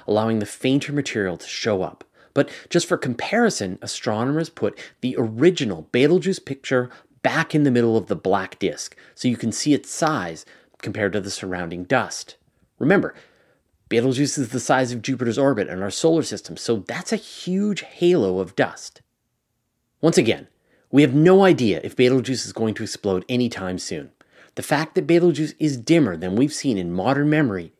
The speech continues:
is exciting. The features we can see on the surface of the star and the surrounding dust are exciting. You can go outside, look at Orion, and see for yourself how much of a dramatic change it is.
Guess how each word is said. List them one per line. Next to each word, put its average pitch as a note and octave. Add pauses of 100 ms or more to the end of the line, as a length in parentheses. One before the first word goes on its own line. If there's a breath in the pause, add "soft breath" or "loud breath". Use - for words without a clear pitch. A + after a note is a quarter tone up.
is B2+
exciting. D3 (360 loud breath)
The -
features G3
we F#3+
can D#3+
see D#3+
on D#3
the B2+
surface D#3
of C3+
the C3
star C3+
and F#2
the F#2+
surrounding B2
dust A#2 (400 soft breath)
are A#2
exciting. B2 (460 loud breath)
You D#3+
can G#3
go A3+
outside, G#3
look E3+
at A#3
Orion, F3
and F#2
see -
for -
yourself D3+
how -
much C3+
of G2
a F#2+
dramatic G#2
change A2
it G#2
is. F2+